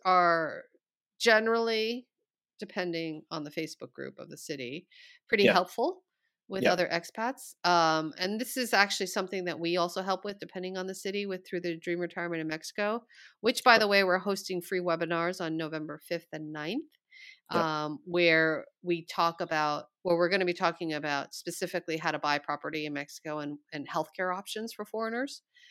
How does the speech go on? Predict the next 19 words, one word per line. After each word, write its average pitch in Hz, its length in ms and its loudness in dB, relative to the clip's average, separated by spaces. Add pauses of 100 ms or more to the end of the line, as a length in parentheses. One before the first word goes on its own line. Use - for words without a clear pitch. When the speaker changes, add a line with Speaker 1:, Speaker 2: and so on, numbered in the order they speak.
(260)
Speaker 2:
Mm-hmm. 120 160 -2
Speaker 1:
Um, 160 600 -2
because 175 260 -2
those 185 200 4
are 180 60 -4
two 180 180 -6
di-, 175 240 -2 (200)
two, 185 200 -4 (120)
two 226 160 -2
big 175 200 0
topics - 440 -8
that 156 180 -2
people 156 580 -4 (140)
generally 147 400 -6
wanna 143 220 -10
know 143 180 -6
about. 220 380 -4 (920)
Um, 156 400 2 (640)
so 208 560 8